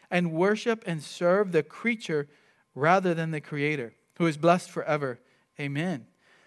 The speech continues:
For this reason, God gave them over to degrading passions. For the women exchanged the natural function for that which is unnatural. And in the same way, also the men abandoned the natural function of the woman and burned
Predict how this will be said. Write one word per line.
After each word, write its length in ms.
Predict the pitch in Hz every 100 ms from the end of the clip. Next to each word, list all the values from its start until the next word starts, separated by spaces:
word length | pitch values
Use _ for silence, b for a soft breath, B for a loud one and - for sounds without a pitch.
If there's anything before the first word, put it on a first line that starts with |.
| b
For 260 | - 160 196
this 240 | 220 220
reason, 280 | 185 185 175
God 260 | 165 156 131
gave 300 | 139 156 185
them 140 | 208
over 240 | 196 226
to 120 | 190 165
degrading 420 | 143 151 180 196
passions. 520 | 190 202 247 240 190
For 160 | - 208
the 100 | 190
women 320 | 190 262 247
exchanged 580 | 185 - - 233 269 208
the 80 |
natural 520 | 175 160 214 254 - 233
function 640 | - 214 208 - 214 220 b b b - 143
for 220 | 202 185
that 320 | 180 214 214
which 240 | 196 190
is 120 | 196 180
unnatural. 760 | 175 180 208 165 131 127 - - _ _ _ b b
And 140 | 190 214
in 60 |
the 80 | 220
same 380 | 220 254 269 269
way, 200 | 247 233
also 340 | 240 269 262
the 100 | 208
men 380 | 180 180 269 277
abandoned 520 | 185 165 233 311 277
the 60 | 208
natural 360 | 202 233 233
function 380 | 190 202 190 180
of 120 | 147
the 80 | 139
woman 400 | 143 208 226 220 b b b b
and 220 | 131 120
burned 500 | 156 175 202 208 220